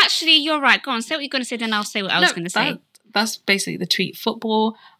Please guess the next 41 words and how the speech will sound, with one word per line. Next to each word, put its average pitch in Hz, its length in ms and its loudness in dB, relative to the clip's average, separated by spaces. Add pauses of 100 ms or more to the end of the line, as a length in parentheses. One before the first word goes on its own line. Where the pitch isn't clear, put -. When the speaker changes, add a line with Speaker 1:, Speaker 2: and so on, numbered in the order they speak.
Speaker 2:
I 180 140 6
know 180 380 2
the - 120 -4
inside 180 380 2
drama. 214 600 4
I 180 160 0
know 180 260 2
that 175 220 2 (260)
Speaker 1:
<laughs> - 220 -10
Speaker 2:
Ghana 185 300 4
was 180 160 2
making 175 300 4
fun 185 180 2
out 185 100 -2
of 190 80 -4
Korea 240 420 4
and 208 280 0
it 175 60 -6
was, 190 160 4
like, 190 320 0
B 202 120 4
T 214 220 0
S 214 240 2
back - 280 -2
to 190 120 0
Seoul. 214 540 4 (360)
But 196 140 6
then 180 160 4
obviously 180 320 0
Ghana 208 300 0
got - 220 -4
kicked - 340 -6
out. 202 400 2 (420)
Um, 175 240 2
like, 180 200 -4
Ronaldo 185 440 4
had 180 240 -2
beef 190 380 2
with 175 180 0
that 180 240 2
new 180 480 6